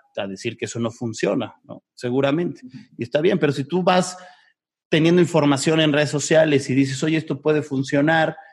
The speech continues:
esto están diciendo los, las personas exitosas", pues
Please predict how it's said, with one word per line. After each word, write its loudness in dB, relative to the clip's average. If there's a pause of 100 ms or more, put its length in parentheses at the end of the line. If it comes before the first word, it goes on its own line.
esto -2
están 2
diciendo 2
los, -2
las -6
personas -4
exitosas", -2 (340)
pues -6